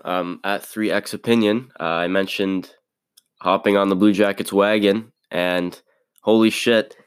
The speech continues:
I am correct in that at least. So, Columbus kicks the shit out of them five to one. Kucherov gets suspended in the game. I did not see the hit. However, he will be missing game three.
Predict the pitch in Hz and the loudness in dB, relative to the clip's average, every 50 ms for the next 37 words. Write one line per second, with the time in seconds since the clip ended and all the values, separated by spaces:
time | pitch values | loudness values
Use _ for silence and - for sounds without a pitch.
0 | _ _ _ _ _ _ _ _ _ _ _ _ - - 92 101 104 104 101 - | _ _ _ _ _ _ _ _ _ _ _ _ -8 -4 -2 0 0 0 -2 -2
1 | - 117 117 113 110 - - 104 104 107 120 131 127 113 101 92 85 95 95 92 | 0 2 2 2 0 -2 -2 -2 0 0 0 0 0 0 0 0 0 -2 -2 -4
2 | 87 - - _ _ _ _ _ - - 165 151 123 - - _ _ _ _ _ | -4 -6 -12 _ _ _ _ _ -2 2 2 2 2 2 -2 _ _ _ _ _
3 | _ _ _ _ _ _ _ _ _ _ - - 123 131 139 143 139 135 135 - | _ _ _ _ _ _ _ _ _ _ -6 -2 2 2 4 4 4 2 2 0
4 | - - 143 - - - - 147 139 135 131 131 120 135 135 135 131 - 135 127 | -4 -8 -8 -8 -8 -4 0 2 2 2 2 0 -2 -2 -2 -2 -2 -4 -4 -2
5 | 131 127 127 127 123 - - 156 156 151 - 147 143 139 135 120 120 127 120 - | 0 0 0 -2 -6 -8 -8 -8 -8 -6 -4 -2 0 0 0 -2 -4 -6 -8 -8
6 | - 107 - - - - - 117 120 131 131 143 147 160 175 165 _ _ _ _ | -12 -16 -16 -16 -10 -6 -4 -4 -4 -4 -6 -8 -8 -8 -12 -18 _ _ _ _
7 | _ _ - 110 113 117 113 107 101 113 113 120 139 170 185 _ _ _ _ _ | _ _ -8 -6 -6 -4 -4 -4 -2 0 0 0 -2 -4 -6 _ _ _ _ _
8 | - 95 95 98 101 98 90 104 98 107 110 113 - - - _ _ _ - - | -4 -2 0 0 0 -2 -2 -2 -2 0 0 0 0 -2 -6 _ _ _ -20 -10
9 | - - 110 107 107 92 98 98 113 - - - - - _ _ - 104 101 104 | -6 -4 -4 -4 -4 -4 -4 -4 -6 -6 -8 -14 -20 -20 _ _ -4 -2 0 0
10 | 104 101 95 101 101 104 98 - _ _ _ _ - 101 101 101 98 92 101 98 | 0 0 0 0 0 -2 -2 -6 _ _ _ _ -10 -8 -6 -6 -4 -4 -4 -4
11 | 104 107 - - 110 104 101 92 101 101 101 101 101 101 98 98 101 - _ _ | -4 -4 -4 -4 -4 -2 -2 0 0 0 0 0 0 -2 -4 -6 -8 -10 _ _
12 | _ _ _ _ - - - - 107 110 117 120 131 160 180 | _ _ _ _ -20 -20 -10 -4 0 2 2 2 2 0 -4